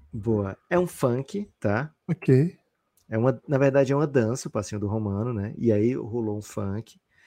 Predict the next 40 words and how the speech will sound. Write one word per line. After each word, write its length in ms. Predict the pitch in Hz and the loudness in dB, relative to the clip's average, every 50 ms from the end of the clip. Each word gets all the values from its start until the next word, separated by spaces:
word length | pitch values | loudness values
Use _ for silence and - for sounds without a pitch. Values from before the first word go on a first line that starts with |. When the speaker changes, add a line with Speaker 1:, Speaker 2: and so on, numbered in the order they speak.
| - - _ _ _ _ | -20 -20 _ _ _ _
Speaker 1:
E 300 | - 131 131 143 151 156 | -6 -2 0 4 4 4
o 60 | 160 | 4
Fantástico, 720 | 151 - 190 190 190 - - 131 147 185 185 - - - | 4 4 2 2 2 2 2 4 4 4 2 -2 -4 -4
na 120 | 139 113 110 | -2 0 0
época, 300 | 117 143 147 - 147 135 | 0 0 0 -2 -6 -6
fez 240 | - - 131 131 139 | 0 0 0 0 0
uma 140 | 147 151 | -2 -6
matéria 260 | 147 139 - 143 135 135 | -6 -2 -2 -2 -2 -2
sobre 300 | - 156 147 160 185 190 | -4 -4 -4 -2 -2 0
isso, 320 | 175 165 147 - - 104 | 0 0 -2 -2 -6 -6
né? 120 | 98 98 | -4 -2
E 60 | 107 117 | -2 -2
o 60 | 117 | -2
Fantástico 580 | - 143 139 - - 127 123 135 - - 151 | -2 -4 -4 0 2 2 2 0 -2 -4 -8
descobriu 480 | 143 - - - 151 131 135 139 160 190 | -8 -6 -2 -2 -2 0 4 4 4 2
que 340 | 180 - - 135 107 90 85 - _ _ _ _ _ _ _ _ _ | 2 0 0 0 0 0 -4 -12 _ _ _ _ _ _ _ _ _
o 680 | - 127 120 117 120 117 113 113 110 110 104 101 104 - _ _ _ _ _ | -2 2 4 6 6 6 6 4 2 2 0 -4 -6 -10 _ _ _ _ _
Passinho 300 | - 123 113 - 147 143 | 2 2 2 2 -2 0
do 100 | 135 139 | 2 2
Romano 360 | 123 127 123 127 139 143 135 | 2 2 2 2 2 0 0
tinha 160 | 123 - 135 | -2 -4 -6
esse 160 | 127 - - 131 | -6 -6 -4 -4
nome 180 | 127 143 156 | -4 -4 -4
porque 600 | 156 - 165 151 - - 143 139 143 147 160 156 - | -4 -4 -4 -4 -2 -2 0 2 2 2 0 -2 -4
era 240 | 151 139 127 123 131 | -2 -2 0 0 0
do 200 | 120 127 123 113 | 0 0 0 0
bairro 400 | 101 110 117 127 139 147 156 143 | 2 2 2 2 2 2 0 -2
Jardim 340 | - 139 127 117 117 - 143 | -2 -2 -4 -4 -4 -6 -8
Romano, 500 | 139 143 170 170 156 127 110 107 107 104 | -8 -6 -6 -6 -4 -4 -2 -2 -2 -4
em 60 | 98 | -6
São 220 | - - 101 95 | -6 -6 -8 -6
Paulo. 420 | - - 101 98 98 110 127 156 - _ _ _ _ _ _ _ - | -4 -2 0 0 2 0 0 -4 -8 _ _ _ _ _ _ _ -2
Speaker 2:
Ok. 400 | 170 131 - - 123 131 160 - - - _ _ | -2 -2 0 0 -2 -2 -2 -6 -12 -20 _ _
Speaker 1:
Tinha 280 | - - - 131 127 127 | -6 -2 0 2 2 4
lá 140 | 123 120 123 | 4 4 4
um, 360 | 123 127 135 - 120 113 110 | 2 -2 -4 -6 -4 -4 -4
um 20 | |
rapaz 420 | 104 98 107 107 - - 117 117 113 | -2 -2 -2 -2 2 2 2 2 2
chamado 300 | - 117 113 110 110 113 | 0 0 0 0 0 2
Magrão 720 | 123 135 151 143 113 113 117 123 147 165 156 123 104 95 | 2 2 0 2 2 4 4 4 4 4 2 0 -2 -6